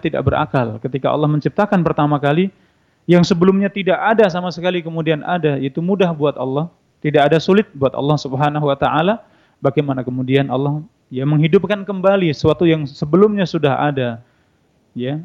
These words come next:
Allah hidupkan kembali, Allah ciptakan kembali, maka sungguh sangat, sangat mudah. Ikhwani fillah, azani Allah wa iyyakum,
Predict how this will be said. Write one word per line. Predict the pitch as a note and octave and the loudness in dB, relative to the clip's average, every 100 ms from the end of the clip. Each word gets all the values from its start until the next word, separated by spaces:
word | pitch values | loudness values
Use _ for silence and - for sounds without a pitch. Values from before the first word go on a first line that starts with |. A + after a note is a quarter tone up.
| C#3+ | 0
Allah | E3+ | 2
hidupkan | F3 F#3 D#3 E3 | 4 2 0 -2
kembali, | D#3 D3 C3 A#2+ | 0 -2 -2 -2
Allah | B2+ E3 | -2 -2
ciptakan | E3 F3+ F#3+ F#3 E3+ | -2 -2 -2 -2 -4
kembali, | D#3 C#3+ C3+ C3 B2+ | -2 0 0 0 -2
maka | B2 B2 | -4 -6
sungguh | C3 B2+ | -4 -4
sangat, | B2 B2 D3 - _ _ _ _ | -2 -2 -4 -6 _ _ _ _
sangat | B2 A2 | -8 -6
mudah. | B2+ A#2+ A2+ G#2 _ _ _ _ _ _ _ _ _ _ _ _ _ _ | -6 -6 -8 -10 _ _ _ _ _ _ _ _ _ _ _ _ _ _
Ikhwani | D3+ G#3 A#3 | 0 4 4
fillah, | - F#3 F#3+ F#3 | 4 6 6 6
azani | F3+ E3 F3 E3 | 2 2 2 4
Allah | E3 E3 | 2 2
wa | D3+ | 2
iyyakum, | D3+ E3+ A3+ A3+ | 2 0 2 0